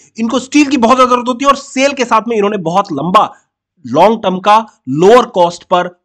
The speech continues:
कॉन्ट्रैक्ट साइन किया हुआ है, जिसके चलते हुए इनका मार्जिन बहुत अच्छा रहेगा, चाहे स्टील के प्राइस बढ़ते भी जाए। हम बात करें बीजीआर एनर्जी की, और ये नीचे दक्षिण भारत चेन्नई की कंपनी है, जिसमें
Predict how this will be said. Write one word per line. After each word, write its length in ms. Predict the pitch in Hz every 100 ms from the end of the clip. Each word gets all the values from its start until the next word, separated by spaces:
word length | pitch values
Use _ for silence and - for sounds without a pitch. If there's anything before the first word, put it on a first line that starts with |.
| -
कॉन्ट्रैक्ट 380 | 156 156 185
साइन 260 | - 160 175
किया 120 | 175
हुआ 80 | 175
है, 60 | 185
जिसके 260 | 151 175
चलते 280 | 165 151 180
हुए 100 | 180
इनका 280 | 156 151 139
मार्जिन 360 | 131 156 160
बहुत 280 | 139 156 - 151
अच्छा 220 | - 175
रहेगा, 260 | 170 180
चाहे 440 | 202 - 175 233 135 _ _ _ _ _ _
स्टील 280 | - - 160
के 80 | 147
प्राइस 260 | 135 139 139
बढ़ते 240 | 120 127
भी 80 | 123
जाए। 180 | 117 - _ -
हम 80 | 240
बात 200 | 269 269
करें 260 | 254 254 180
बीजीआर 440 | 202 233 254 214
एनर्जी 320 | 190 190 196 233
की, 400 | 269 277 _ _ _ _ _ _ _ _ 131
और 120 | 151
ये 80 | 170
नीचे 180 | 170
दक्षिण 260 | 165 - 175
भारत 180 | 147 165
चेन्नई 280 | - 131 180
की 80 |
कंपनी 320 | 190 147 160 208
है, 220 | 247 247 _ _
जिसमें 460 | 147 165 254 202 -